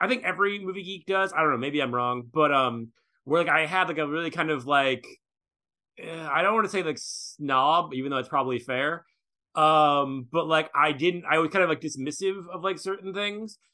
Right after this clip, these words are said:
so, like, whereas now I do not have that at all, but, like, so, like, when I, um, first started watching, like, like, when I, again, the reason I saw Roadhouse was 'cause, like, Kevin Smith and Scott Moser at the beginning of the Clerks,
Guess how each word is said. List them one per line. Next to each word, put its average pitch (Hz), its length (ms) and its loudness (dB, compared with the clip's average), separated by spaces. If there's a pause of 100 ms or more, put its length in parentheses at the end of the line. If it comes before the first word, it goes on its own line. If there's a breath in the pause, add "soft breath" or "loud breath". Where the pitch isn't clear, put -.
(180)
so, 190 320 0
like, 165 400 4 (420)
whereas 180 340 0
now 160 280 4
I 120 60 0
do 117 100 -12
not 120 300 -4
have 120 180 0
that 117 160 -2
at 104 80 -6
all, 131 280 -4 (720)
but, 175 200 -2
like, 156 100 0
so, 170 160 -2
like, 160 140 2
when 156 100 0
I, 156 160 6
um, 131 460 2 (100)
first 202 180 0
started 175 220 4
watching, 156 680 0 (360)
like, 139 320 -2 (140)
like, 156 200 -2
when 160 120 6
I, 165 120 0
again, 160 240 0
the 151 120 -4
reason 202 160 2
I - 20 0
saw 190 140 4
Roadhouse 151 520 4
was 131 120 -10
'cause, 139 160 -4
like, 135 180 -4
Kevin 147 300 -6
Smith 151 340 -4 (100)
and 127 320 -2
Scott 139 280 -2
Moser 147 260 0
at 139 60 -4
the 123 60 -10
beginning 135 300 -4
of 123 60 -6
the 113 60 -12
Clerks, - 500 -10